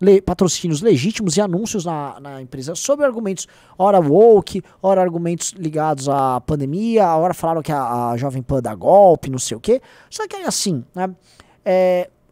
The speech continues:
já houve muitas emissoras que tiveram cobertura negativa com relação ao, ao governo petista. Por que que você não vai pra cima dessas outras emissoras?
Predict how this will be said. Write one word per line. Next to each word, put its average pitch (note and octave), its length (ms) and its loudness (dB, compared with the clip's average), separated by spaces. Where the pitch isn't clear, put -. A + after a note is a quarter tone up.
já C4+ 180 0
houve D#4 220 0
muitas D4 420 -6
emissoras A#3+ 460 -8
que - 40 -12
tiveram A3+ 200 -10
cobertura G#3+ 420 -6
negativa G#3 680 -6
com D3+ 140 -8
relação C3+ 560 -4
ao, A2+ 480 -4
ao F2 920 -12
governo A#2+ 680 -4
petista. - 640 -4
Por D#4+ 100 0
que F4 120 -2
que D#4 80 -16
você C#4 200 -6
não A3+ 80 -6
vai F#3+ 120 -2
pra F3 120 -4
cima D#3+ 220 -8
dessas C#3 180 -10
outras - 220 -12
emissoras? B2+ 640 -14